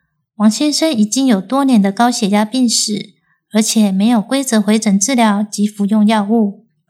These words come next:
在门诊当中发现，急性新冠感染之后，头痛、头晕、走路不稳时常发作。此外，家人还发现王先生情绪个性的转变。王先生过去平时个性温驯，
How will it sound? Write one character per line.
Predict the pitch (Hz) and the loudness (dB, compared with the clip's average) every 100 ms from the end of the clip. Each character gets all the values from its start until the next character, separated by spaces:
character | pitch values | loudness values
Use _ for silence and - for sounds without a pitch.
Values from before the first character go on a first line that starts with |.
| _ _ _ _ _ | _ _ _ _ _
在 | - 269 | -4 0
门 | 226 247 | 2 2
诊 | 254 196 | 0 0
当 | 233 240 | 0 0
中 | 240 233 | 0 0
发 | 233 226 | 0 -2
现， | - 247 190 196 _ _ _ - | 0 0 0 -4 _ _ _ -6
急 | 208 | -4
性 | 202 262 233 | -2 0 0
新 | 247 254 | 0 -2
冠 | 254 220 | 0 0
感 | 208 214 | 2 2
染 | 202 190 | 2 0
之 | 220 | -2
后， | 233 247 220 - _ _ _ _ | 0 0 0 -2 _ _ _ _
头 | - 143 | -6 -4
痛、 | - 269 226 196 | -2 0 2 0
头 | - 190 | -2 -2
晕、 | 220 285 311 311 - | 0 0 -4 -6 -6
走 | - 185 | -4 0
路 | 226 | 0
不 | 220 247 | 0 0
稳 | 214 196 | 2 2
时 | - 202 | 0 -2
常 | 202 175 | -2 0
发 | 202 196 | 0 -2
作。 | 196 226 185 - _ _ _ _ - | -2 -4 -4 -8 _ _ _ _ -8
此 | - 208 | -2 0
外， | 247 233 | 2 0
家 | 214 262 262 | 0 -2 0
人 | 220 208 | 2 2
还 | 208 196 | 0 -2
发 | 254 254 | -2 -2
现 | 262 262 | -2 0
王 | 208 202 | 2 2
先 | 214 277 | 0 -4
生 | 269 285 285 | -4 -4 -4
情 | - 208 | 2 2
绪 | 214 247 | 2 0
个 | 220 226 | -2 -2
性 | 214 220 | 0 0
的 | 196 | 0
转 | 190 170 | -2 -6
变。 | 175 214 185 - _ _ _ _ _ - | -2 0 0 -6 _ _ _ _ _ -2
王 | 202 | 0
先 | 208 294 | 0 -2
生 | 269 302 | -2 -2
过 | 302 294 | -2 -4
去 | - 269 | -2 -4
平 | 220 214 | 0 0
时 | 233 208 | 0 -2
个 | 208 247 | -2 -2
性 | 214 240 226 | 0 0 0
温 | 233 240 | 0 -2
驯， | - 190 190 202 | -2 0 0 -2